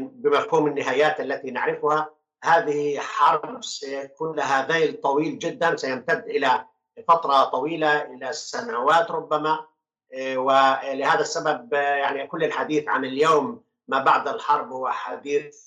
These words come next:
آه، مبكر. لكن، آه، هناك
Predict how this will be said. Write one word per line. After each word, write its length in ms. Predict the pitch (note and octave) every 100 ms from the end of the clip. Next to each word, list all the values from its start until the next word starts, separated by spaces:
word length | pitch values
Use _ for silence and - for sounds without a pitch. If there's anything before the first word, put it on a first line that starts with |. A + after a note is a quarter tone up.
| _
آه، 340 | B2+ B2 B2 -
مبكر. 520 | B2+ C#3+ C#3 - -
لكن، 400 | D#3 F3 - - - _ _ _ _ _ _ _
آه، 360 | C3+ C3+ C3+ C3+ _
هناك 540 | D3+ F#3+ F#3+ - -